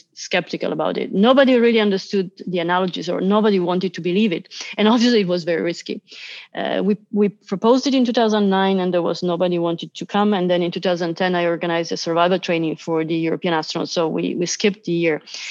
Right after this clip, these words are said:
And then in two thousand eleven, we tried to put the call out again. And the moment when nasa said yes, then all the others said yes too. Uh, like, like the Canadians and the Japanese, the, co-, the, the, the Russians would come any,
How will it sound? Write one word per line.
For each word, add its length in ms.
And 140
then 140
in 120
two 120
thousand 400
eleven, 500
we 460
tried 340
to 80
put 560
the 80
call 260
out 460
again. 360
And 200
the 60
moment 320
when 160
nasa 260
said 240
yes, 540
then 220
all 240
the 160
others 240
said 240
yes 240
too. 240
Uh, 420
like, 280
like 400
the 100
Canadians 500
and 140
the 60
Japanese, 400
the, 80
co-, 160
the, 420
the, 300
the 140
Russians 520
would 180
come 200
any, 240